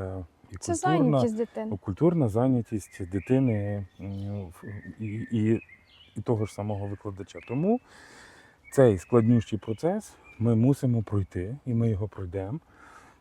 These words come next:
Speaker 1: М, просто дай Боже нам всім терпіння, розуміння, е, втілити це все,
Speaker 2: В життя.
Speaker 1: е, у життя.
Speaker 2: Ваші топ-три проекти, які от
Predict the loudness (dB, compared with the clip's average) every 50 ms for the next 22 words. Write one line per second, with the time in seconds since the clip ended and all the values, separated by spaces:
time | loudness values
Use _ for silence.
0 | _ _ -8 -6 -6 -4 -4 -6 -4 0 0 0 0 0 -2 -6 -4 -4 -6 -8
1 | -12 _ _ _ _ _ _ _ _ _ _ _ _ _ _ _ _ _ _ _
2 | _ 2 6 6 8 8 8 6 6 4 2 0 -2 -2 -2 -2 -2 -2 -2 -2
3 | -6 -8 -4 -4 -2 0 0 0 0 2 4 4 2 2 0 -2 0 2 2 2
4 | 2 2 0 -2 -6 -12 -20 -20 -20 -20 -20 _ _ -4 -2 0 2 2 2 2
5 | 2 2 0 -2 -4 -2 0 2 4 4 4 4 2 -2 -4 -4 -4 -6 -6 -6
6 | -6 -6 -6 -6 -6 -6 -8 _ -20 _ _ _ _ -10 -6 -4 -4 -4 -4 -4
7 | -6 -6 -6 -6 -8 -12 -14 -18 -10 -6 -4 -4 -4 -4 -4 -6 -8 -8 -10 -16
8 | _ -8 -2 0 2 4 4 4 4 2 0 0 0 2 2 0 -2 -2 _ _
9 | _ _ _ _ 6 6 6 6 6 _ _ _ _ 6 6 6 6 4 2 -2
10 | -2 0 4 6 4 4 4 0 _ -4 -4 -4 -4 _ -2 0 2 2 0 2
11 | 4 4 4 4 4 2 0